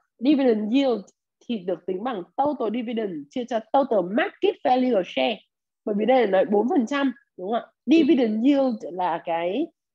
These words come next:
cái thuật ngữ nói về cái tỷ lệ cổ tức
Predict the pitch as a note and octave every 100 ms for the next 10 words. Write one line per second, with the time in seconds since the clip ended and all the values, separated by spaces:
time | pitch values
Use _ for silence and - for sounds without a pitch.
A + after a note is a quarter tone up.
0 | - G3+ E4 A3+ A#3+ B3+ D4 G4 _ _
1 | - F#3+ F#3 A#3 B3 F#3 - F3 G3 -
2 | D4+ F3 E3+ - - E3 - E4+